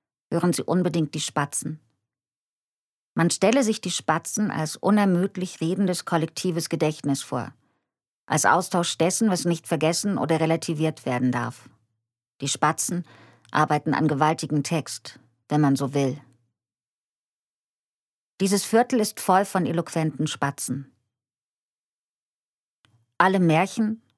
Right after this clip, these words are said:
wollen heute übrigens Märchen von guten Orten sein. Es beginnt ein guter Ort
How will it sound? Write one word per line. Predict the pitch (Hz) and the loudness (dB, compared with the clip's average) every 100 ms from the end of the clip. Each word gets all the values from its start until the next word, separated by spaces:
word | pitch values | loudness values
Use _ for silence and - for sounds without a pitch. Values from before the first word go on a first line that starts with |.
| _ - | _ -2
wollen | 156 156 156 | 2 2 4
heute | 165 180 170 | 2 2 -2
übrigens | 165 - 156 151 - | -2 -2 0 0 2
Märchen | 147 156 165 170 | 4 4 0 -6
von | - 156 | -2 -2
guten | 160 165 143 | -2 -2 -2
Orten | - 156 - 147 | 0 -2 -2 -2
sein. | 131 123 139 - _ _ _ _ _ _ _ _ | 0 -2 -4 -8 _ _ _ _ _ _ _ _
Es | - 165 | -8 -2
beginnt | 175 170 233 214 | 0 4 4 4
ein | 175 | 2
guter | 170 214 180 - | 0 0 0 0
Ort | 131 165 - | 0 -4 -8